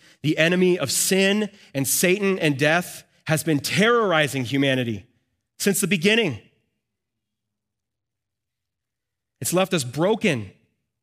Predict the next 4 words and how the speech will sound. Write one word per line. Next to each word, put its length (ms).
helpless, 800
hopeless. 680
But 160
God, 380